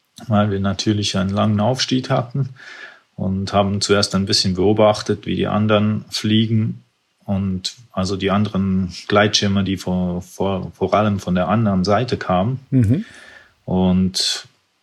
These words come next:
Speaker 1: ja, so gegen zwei oder so sind wir dann gestartet mit eigentlich perfekten Be-, äh, Verhältnissen. Ein bisschen Aufwind, aber nicht zu viel. Und auch aus der richtigen Richtung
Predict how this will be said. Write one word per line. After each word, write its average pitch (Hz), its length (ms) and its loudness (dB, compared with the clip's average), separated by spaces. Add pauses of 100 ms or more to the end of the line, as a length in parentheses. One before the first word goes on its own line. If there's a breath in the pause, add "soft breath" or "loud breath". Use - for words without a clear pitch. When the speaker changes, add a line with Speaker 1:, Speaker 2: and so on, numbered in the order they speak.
(160)
Speaker 1:
ja, 87 320 -2
so 87 260 -2
gegen 87 460 0 (600 loud breath)
zwei 127 460 2
oder 113 340 2
so 104 380 4
sind 101 320 -2
wir 104 80 2
dann 104 280 2
gestartet 113 680 2
mit 95 160 -4
eigentlich 101 380 -2
perfekten 92 540 -4
Be-, 82 260 -2
äh, 87 420 -4
Verhältnissen. 92 920 -2 (640 loud breath)
Ein 85 180 -2
bisschen 127 360 4
Aufwind, 139 540 4
aber 95 200 2
nicht 107 180 0
zu - 100 -6
viel. 117 520 2 (640 loud breath)
Und 90 180 0
auch 90 220 0
aus 87 160 0
der 90 160 -2
richtigen 95 420 0
Richtung 90 600 0